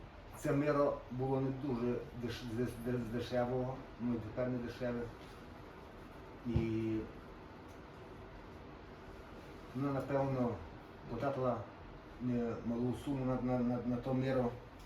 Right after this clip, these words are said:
Але вона, <clears throat> ду-,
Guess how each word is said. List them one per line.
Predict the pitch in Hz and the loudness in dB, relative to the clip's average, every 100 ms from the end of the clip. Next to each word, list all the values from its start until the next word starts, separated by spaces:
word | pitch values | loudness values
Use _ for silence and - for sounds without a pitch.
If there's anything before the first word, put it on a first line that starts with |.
| - - - - - - - - | -14 -16 -14 -14 -14 -14 -16 -4
Але | 139 147 143 | 4 6 8
вона, | 156 165 175 175 - - | 8 8 8 6 2 8
<clears throat> | 220 220 165 120 - - - - - - - - - - - - - - - - - - - - - - - 123 | 12 12 12 6 -2 -10 -14 -14 -14 -14 -14 -14 -14 -14 -14 -12 -12 -12 -12 -12 -12 -14 -14 -14 -14 -14 -8 -2
ду-, | 175 | 0